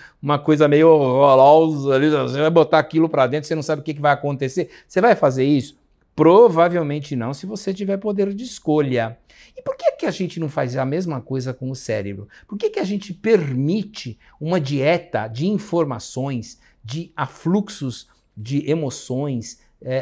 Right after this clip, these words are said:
é, é, enfim, por que que a gente não adota uma dieta mental mais saudável? Porque não chama de dieta, na minha opinião. Então, se você disser, "Olha, eu estou de dieta mental", fica mais fácil.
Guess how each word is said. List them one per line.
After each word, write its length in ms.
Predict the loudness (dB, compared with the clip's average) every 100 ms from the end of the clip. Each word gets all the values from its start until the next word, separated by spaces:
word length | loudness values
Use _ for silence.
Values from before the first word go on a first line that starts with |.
| -2
é, 280 | -2 -2
é, 80 | -4
enfim, 220 | -4 -4
por 140 | -6 -4
que 80 | 0
que 80 |
a 40 | 0
gente 180 | -2 -4
não 180 | -2
adota 500 | -4 -2 2 2 0
uma 220 | -4 -4 -6
dieta 460 | -6 -4 -4 -6
mental 640 | -8 -8 -6 -4 -4 -6 _
mais 420 | -4 -4 -4 -10 -16
saudável? 880 | -8 -6 -4 -2 -2 -4 -6 -8 -10 _ _ _
Porque 200 | -6 0 0
não 60 |
chama 260 | 2 2 0
de 100 | 0
dieta, 400 | 4 4 2 -4
na 80 | -4
minha 160 | -4
opinião. 480 | -4 -6 -6 -6 -10 _ _
Então, 120 | -6
se 120 | -2
você 460 | 2 2 0 -2 -2 -8 -12
disser, 300 | -8 0 4
"Olha, 200 | 4 4
eu 60 | 2
estou 340 | 0 4 4
de 160 | 2 -4
dieta 460 | -2 0 0 -2
mental", 680 | -4 -6 0 4 4 2 -6
fica 240 | -8 -2 0
mais 200 | 0 -2
fácil. 440 | -4 -6 -8 -20